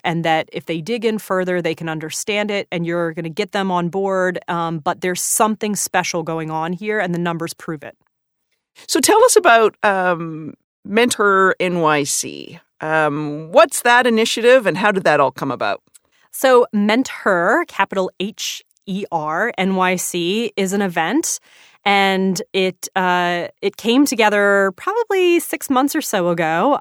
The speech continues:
Speaker 1: I was thinking to myself about how there's no methodical way to source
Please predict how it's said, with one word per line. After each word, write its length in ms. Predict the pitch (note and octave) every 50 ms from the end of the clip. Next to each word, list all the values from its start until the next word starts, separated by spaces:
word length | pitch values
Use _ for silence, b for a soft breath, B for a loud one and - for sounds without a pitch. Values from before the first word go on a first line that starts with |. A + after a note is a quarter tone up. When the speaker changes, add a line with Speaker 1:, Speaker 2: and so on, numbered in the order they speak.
| -
Speaker 1:
I 220 | F#3+ F#3+ G3+ G#3 G#3
was 320 | A3 G#3+ G#3+ G#3+ - -
thinking 640 | - - - - C#4 D4 D#4+ E4+ - - A#3 A3+ A#3
to 140 | A3+ - A#3+
myself 640 | A3+ G#3 G3+ G3 - - - F#3+ F3 E3+ F3 E3 -
about 360 | - F3+ E3+ F#3 F3+ F3+ E3
how 580 | - - - F#3+ F#3 F#3 F#3 F3+ F3 F3 F3 F3 b b b b b b b
there's 240 | G3+ G#3 G#3+ G3+ -
no 340 | B3 B3+ C4 C#4+ E4 E4+
methodical 760 | E4 D4+ A#3+ G3+ - - - G3+ G3 - G#3+ G3+ - G#3 F#3+ F#3
way 240 | E3+ E3+ E3 E3 D#3+
to 80 | E3
source 720 | D#3+ - - - F3 D3+ D#3 - - - - - - -